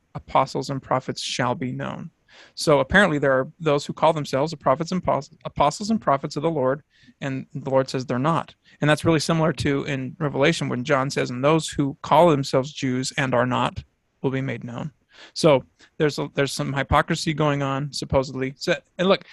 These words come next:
and this, I'm just reading scriptures, and I'm, I'm suggesting interpretation, which I imagine will upset a lot of listeners.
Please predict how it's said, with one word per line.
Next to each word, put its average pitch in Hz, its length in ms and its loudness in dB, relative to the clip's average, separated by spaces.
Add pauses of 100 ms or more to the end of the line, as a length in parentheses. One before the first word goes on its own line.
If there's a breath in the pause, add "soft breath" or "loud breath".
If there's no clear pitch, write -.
(200 loud breath)
and 180 100 2
this, 214 220 2 (160)
I'm 208 180 4
just 202 260 -2
reading 175 220 2
scriptures, 170 640 -2
and 160 100 0
I'm, 156 220 0 (200)
I'm 147 240 -2 (160)
suggesting 160 580 2
interpretation, 156 800 -4
which 139 160 -6
I 131 100 2 (140)
imagine 139 300 -4
will 131 120 -2
upset - 340 -2 (720)
a 185 40 -14
lot 135 200 -2
of 131 120 -8
listeners. 151 440 -8